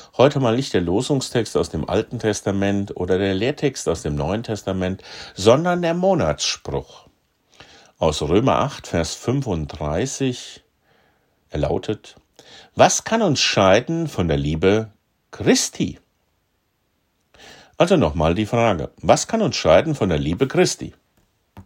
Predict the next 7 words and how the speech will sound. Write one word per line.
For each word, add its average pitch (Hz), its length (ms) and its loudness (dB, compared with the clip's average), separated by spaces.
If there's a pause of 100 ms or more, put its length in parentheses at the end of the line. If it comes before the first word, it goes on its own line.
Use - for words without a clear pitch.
(1300)
Hallo? 147 340 0 (880)
Ich - 160 -12
höre 143 120 0
gar 170 140 -6
nichts. 90 320 -10 (720)
Also 147 160 0
nochmal: - 340 0